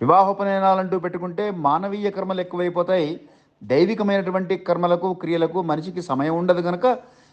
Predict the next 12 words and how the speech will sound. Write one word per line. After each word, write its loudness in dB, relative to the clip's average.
ఈ 2
మాసంలో 4
దైవికమైనటువంటి 2
కర్మలు 2
మాత్రమే 2
చేసుకోండి, -2
వాటి 4
అందే 6
మనస్సు 4
లగ్నం 2
చేసి 0
ఉంచండి 2